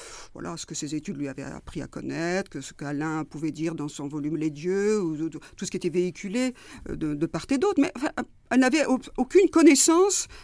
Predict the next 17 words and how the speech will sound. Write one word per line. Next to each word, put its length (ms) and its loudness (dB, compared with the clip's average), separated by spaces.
ni 200 12
de 60 8
la 140 4
doctrine, 720 8
ni 200 8
de 80 -2
la 100 2
liturgie, 680 2
encore 340 -6
qu'elle 640 -8
avait 160 -12
appris 240 -12
pas 120 -10
mal 140 -6
de 80 -10
choses 320 -10
à, 140 -8